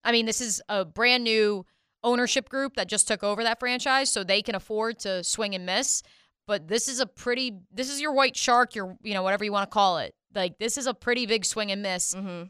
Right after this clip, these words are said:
Speaker 1: if Sean Payton can't get this thing figured out.
Speaker 2: And it would be back-to-back years of big swinging and missing if it goes from Russ to this and you have another year of bad.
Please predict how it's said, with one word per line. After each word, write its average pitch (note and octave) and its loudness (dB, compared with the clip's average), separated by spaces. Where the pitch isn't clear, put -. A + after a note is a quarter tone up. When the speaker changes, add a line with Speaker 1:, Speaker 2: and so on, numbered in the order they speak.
Speaker 1:
if A3 2
Sean G3 2
Payton F#3 -2
can't F#3 -4
get G#3+ 0
this G3 -4
thing F#3 -6
figured D#3 -8
out. C#2 -4
Speaker 2:
And G#3+ -2
it - 2
would G#3+ 0
be A3 -2
back-to-back G3 0
years F#3 -4
of F3 -8
big G3 -6
swinging F3+ -8
and G3 0
missing F3+ -2
if G3 -6
it F#3 -4
goes F#3+ 2
from G3+ -4
Russ F#3+ 2
to F3+ -4
this F3+ 0
and F3 -6
you F#3 -6
have F#3+ 0
another F3+ 0
year E3 -4
of D#3 -6
bad. A2+ -8